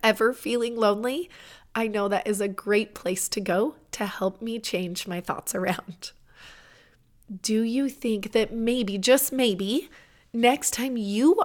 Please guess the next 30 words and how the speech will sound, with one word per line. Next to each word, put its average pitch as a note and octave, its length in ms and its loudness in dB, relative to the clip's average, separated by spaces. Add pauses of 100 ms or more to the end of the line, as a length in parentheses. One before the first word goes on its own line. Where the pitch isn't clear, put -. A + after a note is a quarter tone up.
(100)
are A3 140 0
feeling D4 880 -2
lonely, G#3+ 680 -2 (320)
you A3+ 220 0
can D4 180 -6
take - 240 -2
a B3+ 60 -4
minute A3 360 -2
to A#3 140 -4
figure A#3+ 360 0
out F#3 360 0 (340)
what A3 320 0
you A#3+ 60 0
might G#3+ 560 -2
be B3 160 -4
thinking A3+ 920 -6 (180)
that A3 140 0
is A3+ 140 0
causing A#3 760 -4
you G#3 260 0
to A#3 320 -4
feel B3 540 0
that G#3 340 -2
way? F3 420 -4 (680)
And B3+ 400 -2
then D4 640 -2 (420)
propel F4 1000 0 (180)
yourself A#3+ 880 0
into B3+ 540 -4 (120)
action A3+ 720 -2